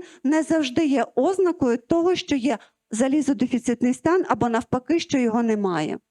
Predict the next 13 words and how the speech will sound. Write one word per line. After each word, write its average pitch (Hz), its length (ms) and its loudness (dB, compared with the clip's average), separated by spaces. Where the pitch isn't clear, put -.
Бачите, 349 360 -2
показники 311 640 -2
на 330 140 0
сьогодні 370 400 0
на 285 160 0
загал 311 480 0
в 226 100 -4
усій 330 340 -2
світовій 285 480 -4
спільноті 320 640 -2
єдиної 339 640 0
думки 339 420 0
щодо 285 800 0